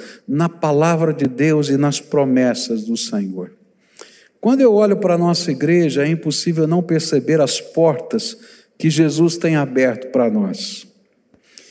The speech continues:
E eu fiquei lembrando de tantas delas. Eu fiquei pensando nos meios de comunicação, como Deus preparou a sua igreja, essa igreja, para esse tempo que a gente estava vivendo,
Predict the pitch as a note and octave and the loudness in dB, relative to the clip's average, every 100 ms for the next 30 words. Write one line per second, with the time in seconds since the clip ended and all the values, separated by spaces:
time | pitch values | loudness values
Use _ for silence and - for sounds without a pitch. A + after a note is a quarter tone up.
0 | _ _ D#3 F#3 G3 F#3+ D#3+ C#3 B2+ - | _ _ 0 4 4 4 2 0 -4 -10
1 | - F3 - F#3+ F#3+ E3 F#3 F#3 F3 G#3+ | -6 -6 0 2 2 2 2 2 2 2
2 | F#3 C3+ C3 - F#3 F3+ C#3+ A#2 A2 B2 | 2 0 -4 0 0 0 -2 -2 0 0
3 | G#2 - - - _ _ _ _ _ _ | 0 -6 -14 -18 _ _ _ _ _ _
4 | _ _ - - _ _ - - A#3+ B3 | _ _ -20 -20 _ _ -20 -2 -2 2
5 | A3+ F#3+ G#3+ A3 A3 G#3 E3+ F#3+ A3+ F#3+ | 2 2 2 2 4 2 4 2 2 0
6 | G3 F#3+ G3 F#3+ F#3 D#3+ - D#3+ D#3 A#3 | 0 2 2 2 2 0 0 -2 2 2
7 | A3+ D#3+ G3 F#3+ - G3+ G3+ F#3 D3+ E3+ | 2 2 0 0 0 0 0 0 2 2
8 | G3 C3+ - - - - _ _ D#3 D3+ | 2 0 -8 -18 -20 -20 _ _ -6 -4
9 | - A3 D#3+ D3 F3 F3+ C3 D#3 G#3 - | 0 2 2 4 4 4 2 2 0 0
10 | D3+ D3+ F3 F3+ F3+ F3+ G#3 G#3 - G3+ | -2 0 0 0 0 0 0 -2 0 0
11 | A#3+ G#3+ E3 D3+ - D3+ D3 C#3 C#3 E3 | 0 0 -2 0 0 0 0 -2 -2 0
12 | F3 | 0